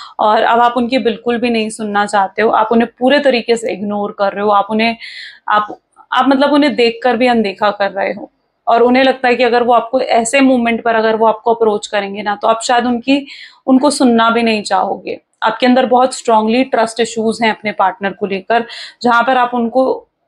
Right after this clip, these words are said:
मतलब यकीन नहीं करते हो। अगर वो आकर आपको बताएंगे भी कि वो आपसे कितना प्यार करते हैं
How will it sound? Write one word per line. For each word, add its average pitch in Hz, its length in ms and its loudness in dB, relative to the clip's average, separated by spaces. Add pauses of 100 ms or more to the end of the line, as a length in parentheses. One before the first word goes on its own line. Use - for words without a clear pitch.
(260)
मतलब 233 460 0
यकीन 247 420 2
नहीं 226 200 0
करते 196 300 -4
हो। 208 120 0
अगर 226 160 0
वो 226 100 4
आकर 214 300 2
आपको 220 300 -2
बताएंगे 214 520 -2
भी 220 140 -2
कि 220 120 -4
वो 208 100 2
आपसे 208 260 -2
कितना 220 300 0
प्यार 196 300 0
करते 196 360 -6
हैं 202 160 -2